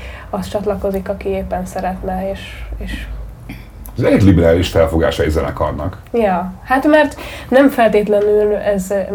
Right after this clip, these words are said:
Speaker 1: nem, nem feltétlenül, ö, egy, ö,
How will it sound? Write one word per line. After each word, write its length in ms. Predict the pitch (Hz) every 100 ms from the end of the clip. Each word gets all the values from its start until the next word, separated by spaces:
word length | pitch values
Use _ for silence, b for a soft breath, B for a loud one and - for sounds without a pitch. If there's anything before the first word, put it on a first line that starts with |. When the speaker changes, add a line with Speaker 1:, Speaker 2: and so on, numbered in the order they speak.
| 196
Speaker 1:
nem, 460 | 185 214 202 190 185 - -
nem 140 | 226 214
feltétlenül, 800 | 196 190 190 196 190 190 190 185 190 B B B B B B B B -
ö, 300 | 190 180 185 190 - - - -
egy, 360 | - 196 185 190
ö, 240 | 185 185